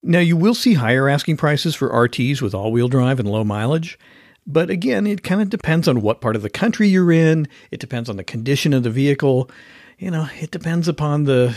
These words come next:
you know, the phase of the moon. Sometimes pricing is just sort of hard to get a handle on. You just have to put in the time and the effort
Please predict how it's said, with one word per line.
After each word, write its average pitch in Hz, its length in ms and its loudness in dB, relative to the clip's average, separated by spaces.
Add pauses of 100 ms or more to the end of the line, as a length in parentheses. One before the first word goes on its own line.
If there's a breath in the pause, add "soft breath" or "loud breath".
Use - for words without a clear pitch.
you 143 80 -2
know, 127 140 0
the 117 80 -2
phase 147 380 0
of 143 100 2
the 139 60 2
moon. 123 680 2
Sometimes 180 580 -4 (420 loud breath)
pricing 156 360 0
is 131 80 2
just 135 180 -2
sort 156 140 0
of 117 80 -4
hard 156 140 0
to 151 60 0
get 131 120 4
a - 20 0
handle 143 420 0
on. - 280 -14 (560 soft breath)
You 131 80 -2
just 156 220 0
have 165 180 0
to 185 120 2 (220)
put 143 140 -2
in 165 120 4
the 165 60 2
time 131 360 0
and 139 60 2
the 123 120 0
effort 104 320 -4